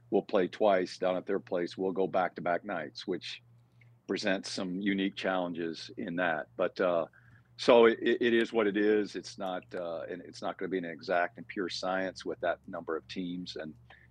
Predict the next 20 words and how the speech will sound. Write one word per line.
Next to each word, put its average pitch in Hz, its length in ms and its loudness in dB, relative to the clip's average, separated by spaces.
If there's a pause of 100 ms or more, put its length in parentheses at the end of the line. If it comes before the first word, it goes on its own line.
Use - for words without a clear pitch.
(120)
and 87 120 -4
moving 87 320 4
forward, 92 360 2
I'm 82 120 0
sure 80 460 -2 (460)
we'll 95 100 0
see 95 220 0
different, 87 580 -2
uh, 80 320 2 (500)
uh, 80 260 -2
with 90 160 0
another, 92 540 4 (180)
uh, 82 240 0
batch 90 380 2
of - 100 -12
teams 90 340 -4
joining 90 380 0
us 80 160 -6
next 95 340 -2
year. 76 320 -4